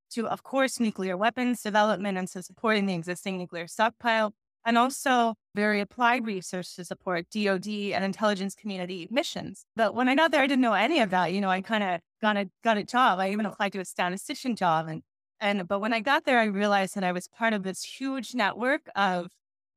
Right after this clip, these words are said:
hardcore science capability that, again, was applied to solve problems. I did work at that time as a research scientist. I quickly got into managing programs and leading people, leveraging my military background.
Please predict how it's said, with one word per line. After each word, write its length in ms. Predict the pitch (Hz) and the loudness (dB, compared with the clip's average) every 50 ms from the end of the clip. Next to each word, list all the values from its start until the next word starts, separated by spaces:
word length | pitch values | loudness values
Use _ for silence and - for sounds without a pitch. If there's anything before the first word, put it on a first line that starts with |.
| _ _ _ _ _ _ _ _ _ _ - | _ _ _ _ _ _ _ _ _ _ -18
hardcore 600 | - - - - 262 277 269 - - 262 240 233 | -16 -8 0 0 2 2 0 -2 -4 -2 -2 -2
science 360 | - - 233 214 214 208 208 | 0 0 0 2 2 0 -2
capability 580 | - - 214 185 185 175 196 202 220 233 240 262 | -4 -6 -8 -6 -4 -2 -2 0 0 0 0 0
that, 160 | 233 214 196 | 0 0 0
again, 320 | 196 175 190 170 160 165 156 | -2 -2 -4 -4 -4 -4 -6
was 140 | 165 - | -6 -8
applied 320 | 185 170 _ - 156 160 156 | -10 -14 _ -8 -8 -8 -8
to 80 | 175 | -10
solve 260 | 160 - - - - - _ _ - | -14 -12 -10 -12 -12 -12 _ _ -16
problems. 380 | - - - 165 170 - - - _ _ _ _ _ _ - | -14 -12 -12 -10 -12 -12 -14 -18 _ _ _ _ _ _ -4
I 80 | - 247 | -4 -2
did 220 | - 330 311 233 | -2 -2 -4 -2
work 240 | 220 254 240 247 254 | -2 -2 -2 -2 -2
at 80 | 240 202 | -2 0
that 160 | 226 214 202 | 0 0 0
time 340 | - 214 233 220 220 214 208 | -2 -2 -2 0 2 2 2
as 280 | 202 190 180 - - - | 0 -2 -4 -8 -14 -10
a 60 | - | -6
research 380 | 214 233 233 - - 240 214 - | -4 -4 -4 -4 -4 -6 -6 -6
scientist. 800 | - - 226 214 208 208 208 208 - - 220 196 196 - - - | -4 -2 0 0 0 0 -2 -2 -4 -4 -4 -4 -4 -6 -6 -8
I 60 | 202 | -8
quickly 360 | 190 - - 262 - 269 269 | -8 -8 -10 -10 -6 -4 0
got 220 | 226 226 214 208 202 | 2 4 4 4 4
into 280 | 214 208 208 - 226 | 0 -2 -2 -4 -4
managing 460 | 214 214 196 196 196 196 196 196 185 180 | -4 -2 -2 -2 -4 -4 -6 -8 -12 -10
programs 580 | - - 254 247 208 233 226 220 214 220 214 | -6 -4 -4 -2 0 0 2 2 2 0 0
and 120 | 220 208 202 | -2 -4 -6
leading 240 | 190 180 180 180 | -6 -8 -10 -12
people, 440 | - _ - 226 - - 214 202 196 | -12 _ -12 -10 -6 -4 -2 -2 0
leveraging 380 | 190 180 185 180 165 - 180 170 | 0 0 -2 -4 -6 -4 -4 -4
my 140 | 165 160 165 | -4 -4 -4
military 460 | 175 175 175 180 - - 175 160 165 | -4 -6 -6 -8 -10 -10 -14 -10 -6
background. 600 | - 202 214 220 214 - 214 196 196 185 185 | -2 -2 -2 -2 -2 -4 -2 -2 -2 -4 -6